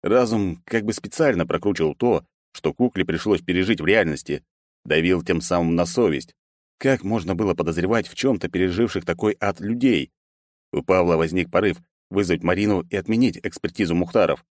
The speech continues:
Но сон опутал его крепкой паутиной, не давая возможности очнуться и нащупать коммуникатор. Однако выплывать из промозглых речных вод Павлу всё-таки пришлось.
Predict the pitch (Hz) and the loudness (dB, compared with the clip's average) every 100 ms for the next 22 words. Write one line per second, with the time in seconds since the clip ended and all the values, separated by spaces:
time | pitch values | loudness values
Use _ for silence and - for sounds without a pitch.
0 | _ _ _ - 98 135 - 135 123 85 | _ _ _ -2 0 0 0 2 2 0
1 | 73 - 98 95 92 85 87 92 85 82 | -4 -4 -2 2 2 2 2 0 0 -4
2 | 90 95 - 117 76 67 _ _ _ - | -2 -4 -2 -2 -2 -6 _ _ _ -4
3 | 117 127 127 110 101 92 104 82 73 80 | 0 2 4 2 2 2 0 0 -2 -2
4 | - 110 107 - 85 80 - 87 87 85 | 0 -2 0 0 0 0 -2 -4 -4 -4
5 | 85 85 85 95 78 - - _ _ _ | -2 0 0 2 0 -2 -10 _ _ _
6 | _ _ _ _ _ _ _ - 87 123 | _ _ _ _ _ _ _ -2 2 4
7 | 139 131 113 113 113 117 104 90 - 85 | 2 0 -2 0 2 0 0 -6 -4 0
8 | 90 82 80 82 78 82 82 101 117 - | 0 0 -2 -4 -4 -4 -4 -2 -2 -2
9 | 131 135 123 - 110 113 - 123 131 101 | 0 2 0 -2 -6 -4 -6 -4 0 0
10 | 69 | 0